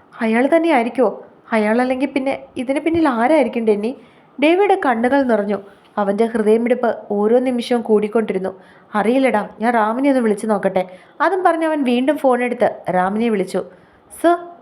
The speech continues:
ഒരു വിവരവും ഇല്ല. ഞങ്ങൾ ഈ നാട്ടിലുള്ള എല്ലാ ക്വട്ടേഷൻ ടീമിനോടും അന്വേഷിച്ചു. ഞങ്ങൾക്ക് തോന്നുന്നത് പുറത്തേതോ സംഘങ്ങളാകാനാണ് സാധ്യതയെന്നാ," അയാൾ സംശയത്തോടെ അവനോട് പറഞ്ഞു. "ഉം, എന്തെങ്കിലും വിവരം കിട്ടുകയാണെങ്കിൽ നീ വിളിക്കണം." ഡെന്നി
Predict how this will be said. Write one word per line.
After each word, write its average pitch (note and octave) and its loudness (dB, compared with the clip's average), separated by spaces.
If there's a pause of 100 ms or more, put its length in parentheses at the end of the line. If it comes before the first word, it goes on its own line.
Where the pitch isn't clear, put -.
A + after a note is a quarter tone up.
(120)
ഒരു A#3 4
വിവരവും D4 2
ഇല്ല. G3 0 (440)
ഞങ്ങൾ F#4 4
ഈ - 2
നാട്ടിലുള്ള C#4 2
എല്ലാ C4+ 0
ക്വട്ടേഷൻ B3+ 0
ടീമിനോടും B3 2
അന്വേഷിച്ചു. G3 -4 (480)
ഞങ്ങൾക്ക് A3 0
തോന്നുന്നത് C4 2 (200)
പുറത്തേതോ A3+ 2 (120)
സംഘങ്ങളാകാനാണ് A#3 0 (100)
സാധ്യതയെന്നാ," G3 -2 (480)
അയാൾ F#4+ 4 (140)
സംശയത്തോടെ C4 2
അവനോട് G#3 -2
പറഞ്ഞു. F#3+ -2 (540)
"ഉം, G#3 -6 (380)
എന്തെങ്കിലും C#4 2
വിവരം A#3 2
കിട്ടുകയാണെങ്കിൽ A#3+ 0
നീ A3+ 0
വിളിക്കണം." F#3 -2 (400)
ഡെന്നി E4+ 2